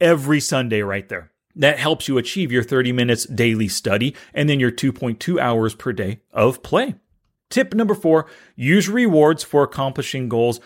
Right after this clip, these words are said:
and maybe for hitting milestones as well. For example, when you earn your first hundred dollars, it doesn't matter when it happens in January, the seventh,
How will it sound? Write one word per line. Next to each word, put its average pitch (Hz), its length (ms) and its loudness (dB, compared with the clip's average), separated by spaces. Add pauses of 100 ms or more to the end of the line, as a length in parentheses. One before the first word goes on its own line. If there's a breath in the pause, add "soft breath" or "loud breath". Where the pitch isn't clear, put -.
(140 soft breath)
and 151 120 -2
maybe 180 220 4
for 180 160 0
hitting 127 340 0
milestones 107 760 -4
as 98 240 -6
well. 87 240 -10 (280 soft breath)
For 233 280 2
example, 113 480 -4 (160 soft breath)
when 147 180 -2
you 151 140 -2
earn 151 220 0
your 190 100 4
first 185 300 -2
hundred 170 220 -2
dollars, 123 360 -2 (180 soft breath)
it - 60 -10
doesn't 247 180 -2
matter 196 200 2
when 165 200 4
it 170 80 0
happens 127 380 0
in 110 80 -2
January, 101 560 -2 (160 soft breath)
the 107 100 -6
seventh, 131 540 -2